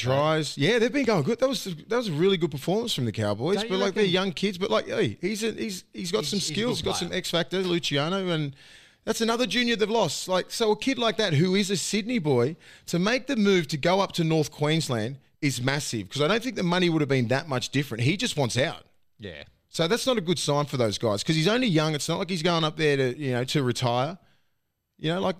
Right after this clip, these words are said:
Speaker 1: I think the Mad Cow might have give him, um, third party sponsors.
Speaker 2: He's definitely got drink vouchers.
Speaker 1: Big Red.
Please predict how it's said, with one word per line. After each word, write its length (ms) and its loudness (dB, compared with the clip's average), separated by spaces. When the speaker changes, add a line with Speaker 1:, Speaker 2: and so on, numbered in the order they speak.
Speaker 1:
I 20 -4
think 160 0
the 60 -2
Mad 300 2
Cow 240 2
might 180 2
have 120 2
give 140 -2
him, 160 -2
um, 380 -6
third 260 0
party 260 0
sponsors. 440 -8
Speaker 2:
He's 220 -10
definitely 400 -6
got 200 -12
drink 220 -12
vouchers. 500 -20
Speaker 1:
Big 220 -2
Red. 400 0